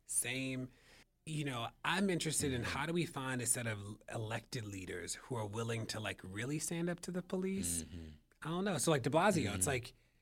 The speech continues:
Speaker 1: eh, or anybody. You know, I think about a ton of places where you're like, the leadership at the city level panders a little bit when one
Speaker 2: Yeah.
Speaker 1: per-, somebody gets killed, and they're like, "Oh, this is da-da-da."
Speaker 2: Right, right, right.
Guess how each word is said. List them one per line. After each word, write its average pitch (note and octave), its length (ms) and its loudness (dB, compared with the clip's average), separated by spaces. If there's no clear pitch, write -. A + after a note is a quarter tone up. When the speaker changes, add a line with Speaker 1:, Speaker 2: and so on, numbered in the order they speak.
Speaker 1:
eh, A2 120 -6
or D#3 180 4
anybody. C3+ 560 6
You D#3 120 4
know, D#3 80 8
I D3+ 60 8
think G3 160 4
about F3+ 180 6
a C3 60 0
ton F#3 260 -2
of G#3+ 80 0
places A#2 400 -2
where A#2+ 80 -2
you're C#3+ 160 0
like, B2+ 400 0
the C#3 100 0
leadership E3 580 2
at C3+ 80 -2
the B2+ 80 -2
city D#3 260 2
level B2 520 2
panders D3+ 520 2
a C#3+ 40 2
little C#3 160 4
bit C3+ 160 0
when B2+ 200 4
one B2+ 140 6
Speaker 2:
Yeah. - 60 0
Speaker 1:
per-, D3 160 4
somebody E3+ 300 6
gets E3 160 2
killed, C#3+ 360 2
and C3 120 0
they're C3+ 100 2
like, B2+ 240 2
"Oh, C#3 180 2
this C#3 220 2
is C#3 60 0
da-da-da." C3 320 2
Speaker 2:
Right, D#2+ 80 4
right, D#2 280 2
right. D2 80 -2